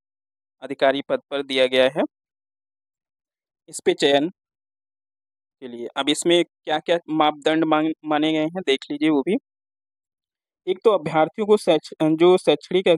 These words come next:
योग्यता बताई गई है केंद्र विकास अधिकारी पद के लिए, वो बताया गया स्नातक हों, बीए, बी-, बीबीए अथवा समकक्ष शैक्षणिक योग्यता एवं दो वर्ष का कार्य अनुभव। यहाँ पर दोस्तों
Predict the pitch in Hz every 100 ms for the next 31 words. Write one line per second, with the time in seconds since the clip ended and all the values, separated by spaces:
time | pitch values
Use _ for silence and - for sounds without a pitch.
0 | - 156 151 151 147 - 175 160 139 135
1 | 139 165 - 156 156 151 156 160 147 143
2 | 143 139 151 147 147 147 135 160 277 _
3 | _ _ _ 165 170 170 165 180 208 -
4 | 156 147 139 151 139 - 123 117 _ _
5 | _ _ 135 143 151 156 - _ _ _
6 | _ - 135 139 135 143 143 143 143 147
7 | 151 151 131 - 151 - 151 147 175 -
8 | 180 - 139 - 160 165 147 135 139 185
9 | 180 175 147 180 185 156 143 - 175 -
10 | 135 123 117 120 123 123 _ _ _ _
11 | _ 143 151 151 175 160 156 - 233